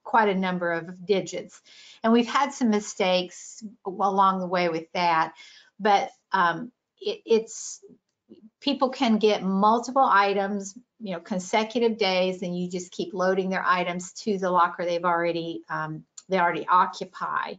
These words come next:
And at some point, sometimes w-, the locker will turn, the locker map will turn yellow when the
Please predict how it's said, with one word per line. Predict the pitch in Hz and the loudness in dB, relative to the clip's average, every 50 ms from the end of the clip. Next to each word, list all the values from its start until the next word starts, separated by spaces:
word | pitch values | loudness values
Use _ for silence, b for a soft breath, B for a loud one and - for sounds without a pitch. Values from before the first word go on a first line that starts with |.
| b b b b b b b b b b b b _ | b b b b b b b b b b b b _
And | 185 190 190 190 190 190 190 202 | -4 -2 0 0 0 -2 -2 0
at | 208 208 208 | -2 -2 -2
some | - - 285 311 311 311 | 0 2 2 2 2 0
point, | - 311 294 294 294 - - - - | 0 0 0 0 -2 -4 -6 -10 -18
sometimes | - - 269 262 254 - 254 240 247 226 - | -6 -2 0 0 0 0 0 0 0 0 0
w-, | 208 208 208 - - - _ | 0 0 0 0 0 -6 _
the | 226 202 202 | -2 0 2
locker | 202 202 202 214 214 - 240 202 | 4 6 4 4 4 0 -2 -2
will | 202 185 185 | -2 -4 -6
turn, | - - - 202 185 180 180 175 180 180 190 | -8 -8 -6 -6 -4 -4 -6 -8 -8 -10 -10
the | 196 185 185 - - _ _ - | -10 -8 -8 -12 -14 _ _ 0
locker | 214 214 214 220 - - 190 | 2 4 4 4 2 -2 -2
map | 185 180 180 185 185 196 190 196 202 - - | -2 -2 0 0 2 2 2 0 0 -4 -8
will | 180 175 | -12 -12
turn | 175 - - 196 170 170 165 160 | -12 -10 -8 -6 -6 -6 -8 -8
yellow | 160 175 185 190 196 180 185 190 190 190 190 190 | -4 0 2 2 2 4 2 2 0 2 0 0
when | 185 180 175 175 165 170 170 165 160 160 | -2 -2 -4 -4 -4 -4 -6 -10 -10 -10
the | 165 160 160 160 156 | -8 -6 -6 -6 -8